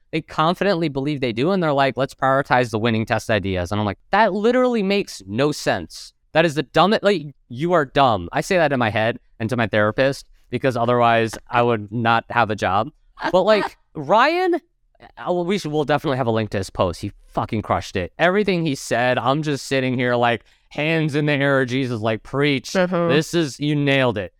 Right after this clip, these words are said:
Speaker 2: Yeah.
Speaker 1: I, I don't, there's a, not a single thing I agreed with. Talking about the winning aspect, people being so hyper-focused in on win, win, win. It's the equivalent of the same, there is a market for people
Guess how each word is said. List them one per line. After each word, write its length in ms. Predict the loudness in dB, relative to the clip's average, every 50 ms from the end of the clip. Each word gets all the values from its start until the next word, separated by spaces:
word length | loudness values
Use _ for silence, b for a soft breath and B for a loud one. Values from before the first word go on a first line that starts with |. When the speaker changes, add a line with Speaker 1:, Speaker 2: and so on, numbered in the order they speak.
| _ _ -6
Speaker 2:
Yeah. 180 | -6 -4 -4 -6 -8 -2 0
Speaker 1:
I, 280 | 0 0 2 2 2
I 20 | 2
don't, 180 | 2 2 2
there's 200 | 2 0 0 0
a, 80 | 0 0
not 180 | 0 0 0
a 40 | 0
single 460 | -2 -6 -6 -4 -2 0 0 0 0
thing 260 | 0 0 0 0 2 2
I 80 | 2
agreed 400 | 0 0 -2 -2 -2 -2 0 0
with. 260 | -2 -2 -4 -4 -6 _ _ _ _ _
Talking 400 | 0 2 2 2 2 0 0 0
about 480 | 2 2 4 4 4 4 4 2 -2 -8 _ _
the 100 | 0 0
winning 640 | 0 0 0 0 0 2 2 2 0 0 -2 -4 -6 -4
aspect, 600 | -2 0 0 0 -2 -2 0 0 0 0 0 -6 -8
people 260 | -6 -4 -2 -2 -2
being 180 | -2 -2 -2
so 300 | -4 -4 -4 -4 -4 -4
hyper-focused 800 | -4 -6 -6 -6 -4 -4 -6 -6 -2 -2 -2 -2 -2 -4 -10 -4 -2
in 80 | 0
on 180 | 0 0 0 0
win, 220 | 0 0 0 0 0
win, 200 | 0 0 0 0
win. 340 | 0 0 0 -2 -4 -6 -8 _ _
It's 220 | -6 -6 -4 -4 -2
the 120 | 2 2
equivalent 600 | 2 0 2 2 2 2 2 2 0 0 0 0
of 100 | 0 0
the 100 | 0 -4
same, 500 | -4 -2 -2 0 0 0 0 0 -2 -4 -6 _ _ _
there 160 | 0 0 0
is 120 | 0 0 0
a 120 | 0 0 0
market 680 | 0 0 2 2 2 2 2 0 0 0 0 -2 -4 _ _
for 200 | _ -2 -2 -2
people 680 | -2 -6 -4 -4 -4 -4 -2 -2 -2 0 0 -2 -4